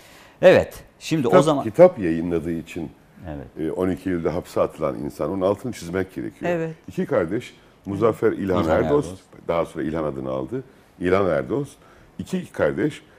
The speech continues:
Speaker 2: e, Türkiye'de insanlar aydınlansın, e, değişik fikirler okusun diye kitap yayınladılar. Sırf kitap yayınladıkları için öldürüldü diye altını çizmek
Speaker 3: Evet,
Speaker 2: gerekiyor.
Speaker 3: evet, evet.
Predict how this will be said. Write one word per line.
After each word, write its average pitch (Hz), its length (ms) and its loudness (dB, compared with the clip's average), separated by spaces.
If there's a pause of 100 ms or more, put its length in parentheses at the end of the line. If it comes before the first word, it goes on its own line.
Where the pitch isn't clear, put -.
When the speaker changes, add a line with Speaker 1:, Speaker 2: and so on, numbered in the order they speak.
(260)
Speaker 2:
e, 87 160 -2
Türkiye'de 104 540 0
insanlar 110 400 0
aydınlansın, 95 720 2 (500)
e, 80 180 -2
değişik 85 420 -2
fikirler 117 480 4 (340)
okusun - 420 -6
diye 127 180 -2
kitap - 360 -2
yayınladılar. 82 560 -2 (100)
Sırf - 180 -2
kitap 160 300 -4
yayınladıkları 76 520 -6
için - 240 -10 (460)
öldürüldü 85 560 2
diye 123 320 2
altını 107 320 0
çizmek 65 340 -10
Speaker 3:
Evet, 196 140 -2 (180)
Speaker 2:
gerekiyor. 180 160 -6
Speaker 3:
evet, 180 120 -10 (400)
evet. 180 80 -10